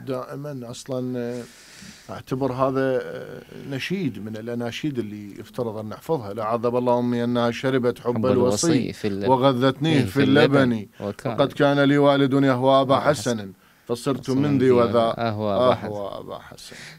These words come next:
Speaker 2: هم عندك مخاوف بداخلك؟
Speaker 1: يعني أنا أخاف جدًا من قضية العاقبة، يعني النهاية، لأن الأعمال بخواتيمها.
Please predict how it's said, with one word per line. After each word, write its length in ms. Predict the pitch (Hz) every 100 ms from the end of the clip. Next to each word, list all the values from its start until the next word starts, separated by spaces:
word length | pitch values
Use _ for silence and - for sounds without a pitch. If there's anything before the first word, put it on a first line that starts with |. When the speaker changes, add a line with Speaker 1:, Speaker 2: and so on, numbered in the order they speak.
| -
Speaker 2:
هم 280 | 101 104 107
عندك 320 | 113 110 110
مخاوف 380 | 110 - 110 104
بداخلك؟ 500 | 110 107 107 113 - - - _ _ _ _ _ - _ _ _ _ 175
Speaker 1:
يعني 460 | 170 175 170 - _ _ _ _ _ _ _ _ -
أنا 240 | 156 127
أخاف 360 | 135 151 151 120
جدًا 420 | 123 139 131 143
من 360 | 127 123 120 117 - - _ _ _ _ _ _ _ _ _ _ _
قضية 300 | 113 113 107 -
العاقبة، 520 | 92 104 98 90 78 80 _ _ _
يعني 220 | 117 92 87
النهاية، 520 | 92 92 98 80 80 _ _
لأن 180 | 117 107
الأعمال 500 | 98 92 113 120 104
بخواتيمها. 800 | 95 - 101 92 - 104 80